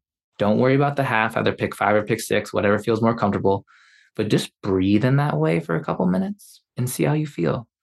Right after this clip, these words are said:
Most of the time, you are activating your parasympathetic to help your body kind of wind down and feel more homeostasis and come to balance.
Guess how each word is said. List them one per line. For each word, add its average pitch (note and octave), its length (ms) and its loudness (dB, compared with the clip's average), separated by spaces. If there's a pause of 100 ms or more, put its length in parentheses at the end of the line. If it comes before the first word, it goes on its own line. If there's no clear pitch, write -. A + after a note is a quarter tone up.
(260)
Most A2 180 0
of C3 60 2
the B2+ 100 4
time, A#2 480 0
you G#2+ 280 2
are G2+ 240 2
activating G#2 680 0
your F#2+ 160 0
parasympathetic G2+ 840 -2
to F#2+ 60 -4
help F#2+ 160 -2
your G2 100 0
body F#2+ 260 2
kind F#2+ 200 -4
of F2+ 80 -2
wind F#2 300 -2
down F#2+ 300 2
and F#2 160 -2 (500)
feel G2 140 0
more F#2+ 200 2
homeostasis F#2+ 720 -2
and G2+ 120 -2
come G2 160 0
to G2 60 0
balance. F#2+ 600 -2